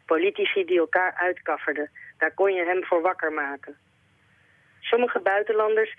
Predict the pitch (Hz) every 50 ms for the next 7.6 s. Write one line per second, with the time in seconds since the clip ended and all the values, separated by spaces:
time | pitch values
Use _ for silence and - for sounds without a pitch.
0 | - - - - 185 165 165 160 156 - - 202 220 240 247 - 277 277 277 294
1 | - - - - _ - - - - 208 233 254 247 254 262 269 247 - 240 240
2 | 240 - 170 - - - - 160 147 143 - - - - - _ - - - 156
3 | 151 151 - - 170 165 165 160 151 - 165 156 156 151 143 - - - _ _
4 | _ _ _ _ _ _ _ _ _ _ _ _ - 165 175 190 208 202 - -
5 | _ - 202 196 - - 180 180 - - 196 196 - - 208 202 196 - - 190
6 | 175 190 190 185 180 180 165 156 - 180 175 - 185 170 170 - - 151 156 170
7 | 175 175 170 165 170 165 156 147 143 139 131 -